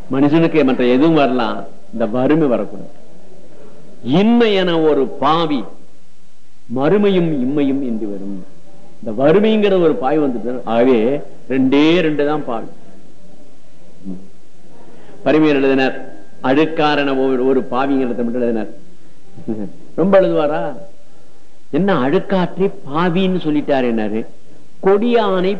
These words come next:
பாவி என்னும் வழக்கு உண்மையின்." அவ்வளவுதான். ரொம்ப கொடியவங்களை பாவின்ட்டுருவாங்க.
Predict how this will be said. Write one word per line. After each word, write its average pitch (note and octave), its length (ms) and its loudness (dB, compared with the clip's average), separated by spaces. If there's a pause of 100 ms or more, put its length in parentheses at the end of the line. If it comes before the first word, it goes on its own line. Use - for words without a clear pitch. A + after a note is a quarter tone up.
பாவி F#3+ 400 2
என்னும் E3 340 2
வழக்கு C#3+ 460 0
உண்மையின்." A#2 420 0 (280)
அவ்வளவுதான். G#2+ 440 -6 (1400)
ரொம்ப G#3+ 520 4
கொடியவங்களை F3+ 560 2
பாவின்ட்டுருவாங்க. C3+ 640 -2